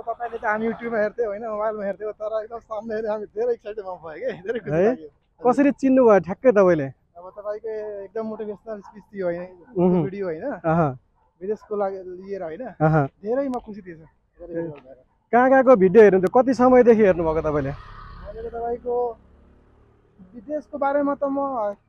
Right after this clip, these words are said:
Speaker 1: दुई तिन वर्षदेखि सोचेँ।
Speaker 2: उहुँ।
Speaker 1: त्यसपछि म YouTube-मा सर्च गरेँ के।
Speaker 2: उहुँ।
Speaker 1: तपाईँको भिडियो अरूभन्दा अलिकति
Speaker 2: उहुँ।
Speaker 1: एकदम राम्रो,
Speaker 2: उहुँ।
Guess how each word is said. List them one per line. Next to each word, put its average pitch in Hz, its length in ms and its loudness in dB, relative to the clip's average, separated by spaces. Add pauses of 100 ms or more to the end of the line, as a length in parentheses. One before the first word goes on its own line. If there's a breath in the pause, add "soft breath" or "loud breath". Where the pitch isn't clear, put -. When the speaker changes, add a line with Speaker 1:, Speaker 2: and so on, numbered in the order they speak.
(120)
Speaker 1:
दुई 196 120 -10
तिन 254 260 -4
वर्षदेखि 226 440 -8
सोचेँ। 220 440 -6 (120)
Speaker 2:
उहुँ। 175 260 4
Speaker 1:
त्यसपछि - 580 -16
म 220 100 -10
YouTube-मा 226 420 -8
सर्च 208 280 -10
गरेँ 190 220 -6
के। 254 120 -8 (220)
Speaker 2:
उहुँ। 170 240 0
Speaker 1:
तपाईँको 254 680 -10
भिडियो 233 380 -6
अरूभन्दा 220 520 -4
अलिकति 214 420 -8 (140)
Speaker 2:
उहुँ। 165 280 0 (100)
Speaker 1:
एकदम 247 300 -10
राम्रो, 233 480 -4 (280)
Speaker 2:
उहुँ। 151 300 -2